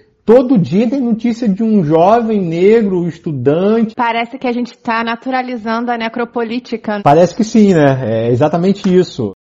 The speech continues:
Speaker 1: Essa autorização, essa necropolítica, essa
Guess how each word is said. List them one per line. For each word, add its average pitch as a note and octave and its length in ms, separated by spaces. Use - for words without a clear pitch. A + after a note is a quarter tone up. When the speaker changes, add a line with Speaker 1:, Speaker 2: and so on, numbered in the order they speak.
Speaker 1:
Essa G#2+ 220
autorização, C3+ 1120
essa A#2 380
necropolítica, B2 880
essa - 220